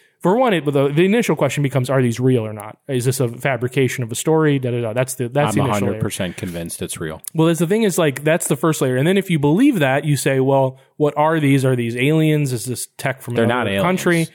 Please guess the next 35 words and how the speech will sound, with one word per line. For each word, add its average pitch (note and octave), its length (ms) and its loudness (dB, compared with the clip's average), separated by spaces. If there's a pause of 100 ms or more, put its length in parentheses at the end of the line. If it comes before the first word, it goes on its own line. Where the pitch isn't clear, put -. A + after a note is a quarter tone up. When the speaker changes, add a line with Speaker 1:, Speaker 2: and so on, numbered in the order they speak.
(300)
Speaker 2:
They're, G2 80 -2
they're F#2 200 -2
not F#2+ 240 -4
tech G2 200 -6
from F#2 240 -4
another E2 260 -8
country. - 480 -12
Speaker 1:
But E3 140 0
what E3 240 0
I E3+ 80 2
was E3 140 0
gonna E3+ 100 4
say, C#3+ 40 2
what C#3+ 140 0
Jared's E3 340 2
getting D3+ 260 2
at, C#3 140 0
though, C3+ 200 2
is B2 180 2
that, B2+ 340 0
um, B2 500 0
basically, C3+ 800 0 (340)
unlike D3 520 0
anything D3 400 0
<laughs> - 20 4
they've C#3 120 2
done C3+ 220 0
before, C3+ 580 0 (160)
the C#3 100 0
government E3+ 460 2
basically D3 460 0
came C3+ 240 0
out C3+ 260 0
and C3 480 -2
said, B2+ 400 -2